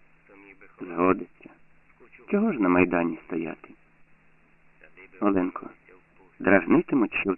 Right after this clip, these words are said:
церкву пішла, то промовч. Їхнє зло щезне, а правда ніколи. Де буде?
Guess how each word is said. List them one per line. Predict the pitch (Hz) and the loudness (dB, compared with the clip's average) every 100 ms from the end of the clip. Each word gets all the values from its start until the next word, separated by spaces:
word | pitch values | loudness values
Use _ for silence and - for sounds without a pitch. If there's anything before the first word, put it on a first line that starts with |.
| - | 2
церкву | 92 - 92 | 0 0 -6
пішла, | - 90 - 82 67 90 _ _ - _ - - - | -2 -2 -2 -8 -8 -16 _ _ -20 _ -20 -20 -20
то | - | -12
промовч. | - - 82 - - - - - _ - - - - - | -8 -6 -6 -8 -14 -18 -18 -20 _ -20 -20 -20 -20 -2
Їхнє | 196 202 - 170 | 2 2 4 4
зло | 151 165 | 4 0
щезне, | - - 156 101 95 - - 113 127 - _ - | 0 2 2 2 -6 -10 -18 -20 -20 -20 _ -8
а | - | -8
правда | - 95 80 87 98 131 151 120 - _ _ - | 0 2 2 2 2 0 -4 -18 -20 _ _ -8
ніколи. | 82 - - 78 80 95 - 101 95 87 - 87 82 - 90 - 101 - | -6 -6 -6 -6 -8 -12 -16 -20 -20 -20 -20 -20 -20 -20 -20 -20 -20 -4
Де | 170 208 | 2 2
буде? | 120 82 | 2 -6